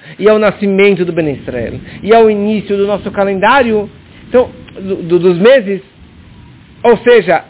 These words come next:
todo o conceito de Korban Pesach é que nós deixamos de ser Avdei Faró, e nós viramos Eved Hashem, algo tão geral, algo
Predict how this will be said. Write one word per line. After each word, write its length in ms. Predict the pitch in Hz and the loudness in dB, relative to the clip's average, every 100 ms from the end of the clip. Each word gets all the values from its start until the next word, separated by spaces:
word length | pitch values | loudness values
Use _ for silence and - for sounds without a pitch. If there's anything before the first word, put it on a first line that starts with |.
| _ - | _ -4
todo 220 | 320 349 | -2 -2
o 40 | |
conceito 420 | 202 254 214 269 247 | -2 -4 -2 -4 -4
de 80 | |
Korban 340 | 226 226 208 202 | -4 -2 0 -2
Pesach 420 | 208 190 170 - | -4 -6 -10 -10
é 200 | - 196 - - | -4 -4 -4 -16
que 100 | - | -10
nós 200 | 190 190 151 147 | -2 -2 -2 -2
deixamos 720 | 180 - - 269 330 302 208 | -2 -2 -2 0 0 -4 -6
de 120 | 214 - | -10 -2
ser 260 | 247 254 | 0 2
Avdei 540 | 208 165 147 151 240 226 | 0 -4 -4 0 0 0
Faró, 500 | - 180 170 143 - - 190 190 | -4 -4 0 -2 -4 -18 -14 -4
e 80 | |
nós 180 | 233 233 | 0 0
viramos 560 | 190 220 240 320 277 185 - - | 0 0 2 4 0 -4 -8 0
Eved 360 | 262 254 240 | 2 2 2
Hashem, 540 | 208 160 208 254 262 170 _ - 151 | 0 -2 -2 0 -2 -6 _ -20 -4
algo 320 | 202 285 247 | 0 0 -2
tão 420 | - - 330 381 | -6 0 2 2
geral, 580 | 226 254 226 240 254 220 | 0 0 0 -2 0 0
algo 300 | 202 262 220 | 0 0 -2